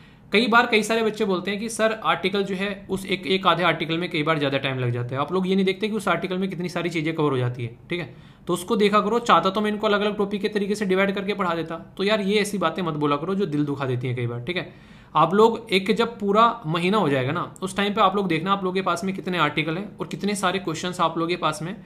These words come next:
प्रॉपर आप लोगों ने कितना कुछ सीखा है, वो चीज़ें आप लोग वहाँ पर काउंट कर पाना। और रियलिटी में आप लोग ये बताओ, जितना मैं आप लोगों को पढ़ाता हूँ,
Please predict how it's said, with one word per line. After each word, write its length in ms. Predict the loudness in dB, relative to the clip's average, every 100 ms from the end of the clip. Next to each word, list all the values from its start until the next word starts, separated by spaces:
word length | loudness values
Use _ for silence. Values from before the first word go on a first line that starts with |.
| -20 -20 -2
प्रॉपर 300 | 2 4 6
आप 180 | 6 6
लोगों 160 | 2 0
ने 80 |
कितना 280 | -2 -2 -2
कुछ 140 | 0 -2
सीखा 340 | 0 0 0
है, 180 | -4 -6
वो 220 | -4 0 0
चीज़ें 220 | 2 2
आप 140 | 2
लोग 100 | 2
वहाँ 140 | 0 0
पर 140 | -2
काउंट 240 | -2 -2 -2
कर 120 | -4
पाना। 220 | -2 -2 -4 -2
और 100 | 0
रियलिटी 320 | 4 4 4
में 80 | 2
आप 140 | 2 0
लोग 120 | 0
ये 60 | 0
बताओ, 220 | 0 0
जितना 280 | 0 0 0
मैं 100 | 2
आप 140 | 2
लोगों 140 | 0
को 60 | -2
पढ़ाता 320 | 0 -2 -2
हूँ, 240 | -4 -6